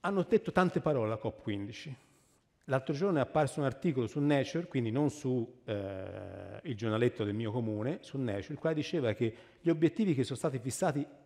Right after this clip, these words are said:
a dicembre sono irrealizzabili. I famosi obiettivi con le tempistiche, sia realizzabili, eccetera, eccetera, hanno posto gli obiettivi al duemilatrenta che sappiamo bene non possono essere realizzati. Allora attenzione quando si pongono degli obiettivi.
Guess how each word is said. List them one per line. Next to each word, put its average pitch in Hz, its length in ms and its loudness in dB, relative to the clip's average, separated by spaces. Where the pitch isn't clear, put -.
a 160 120 0
dicembre 139 600 -6
sono 220 220 -6
irrealizzabili. 143 760 0
I 180 80 -2
famosi 240 360 0
obiettivi 170 520 2
con 139 120 0
le 135 80 4
tempistiche, 135 840 0
sia 135 180 0
realizzabili, 135 880 4
eccetera, 147 340 0
eccetera, 120 400 -2
hanno 208 260 -2
posto 180 340 2
gli 165 80 0
obiettivi 185 460 0
al 131 120 2
duemilatrenta 214 720 -2
che 196 100 0
sappiamo 233 420 -2
bene 247 200 0
non 139 160 0
possono 143 300 -2
essere 123 180 -4
realizzati. 113 540 2
Allora 185 180 4
attenzione 135 600 0
quando 110 260 -2
si - 120 -12
pongono 110 420 -2
degli 135 180 -2
obiettivi. 120 640 0